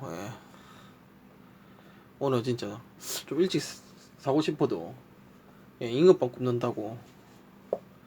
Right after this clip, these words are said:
잉어빵도 굽고, 그리고 또 어묵도 팔다가, 그러니까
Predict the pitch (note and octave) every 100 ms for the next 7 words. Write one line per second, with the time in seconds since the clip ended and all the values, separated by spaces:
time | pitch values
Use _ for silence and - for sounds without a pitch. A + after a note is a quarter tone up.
0 | - - - - - - - D3 D3+ D3
1 | B2+ A#2+ - F#3+ B2 A#2 A#2 - - -
2 | - - - B2 B2 A#2 B2 D#3 D3+ B2+
3 | A#2+ B2 - - - - - - - -
4 | - - - D3+ D3+ B2 B2+ - - -
5 | B2+